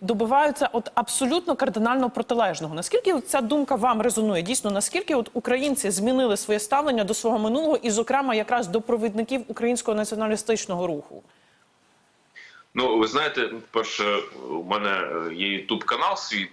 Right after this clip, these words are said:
Speaker 2: майже на чотириста тисяч підписників. Він має назву Олександр Офіров. І на цьому каналі я спілкуюся з величезною аудиторією, яка пише коментарі. І я хочу за-, зауважити, що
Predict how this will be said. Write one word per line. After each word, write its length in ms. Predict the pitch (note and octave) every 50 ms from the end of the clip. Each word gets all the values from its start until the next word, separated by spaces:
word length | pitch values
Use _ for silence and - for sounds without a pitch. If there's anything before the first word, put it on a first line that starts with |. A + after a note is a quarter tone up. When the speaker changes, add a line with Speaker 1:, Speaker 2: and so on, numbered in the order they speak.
| - -
Speaker 2:
майже 340 | G2 G2 G2+ G2+ G2 - G2
на 60 | F#2+
чотириста 380 | - - - G2+ F#2+ - F#2+
тисяч 520 | - - F2+ - - - - - - - -
підписників. 840 | - F2+ - - G2 - - G#2 F#2+ - - D3 E3+ E3 - - - - G2 - -
Він 140 | F#2 F#2 F#2
має 160 | F#2 F#2 F#2
назву 220 | F2+ F2 E2+ F#2
Олександр 420 | F#2 F2+ - - F#2+ F#2 F2+ F2+ F#2
Офіров. 500 | F#2+ F2+ - - E3 D#3+ A#2+ - - - -
І 380 | - F#2 G2+ G#2 G2+ G2+ - -
на 100 | E2 -
цьому 260 | - - B2+ C3 B2 -
каналі 300 | - A2+ D3 D#3+ D3 A#2+
я 60 | G#2+
спілкуюся 520 | - - A2+ G#2 - C3+ C3 B2 - G#2+
з 100 | F#2+ G2+
величезною 540 | G#2+ A2+ A2+ - - C#3+ B2+ A#2 G#2+ G#2+ G2+
аудиторією, 380 | F#2+ F#2+ - D#3 E3 E3 B2 -
яка 140 | - G#2+
пише 220 | - - - - G#2+
коментарі. 540 | - G#2+ G2+ G2+ F#2+ - F#2+ - - - - - - - - - - - - -
І 80 | G#2+
я 100 | G#2 C#3+
хочу 260 | - - E3 D#3 D#3 C3+
за-, 160 | C3 B2+ - A2
зауважити, 600 | G#2 B2 A#2 G#2 F#2 F2+ - G2+ G#2+ - C#3+ C3+
що 440 | - - - - A#2+ A#2 A2 -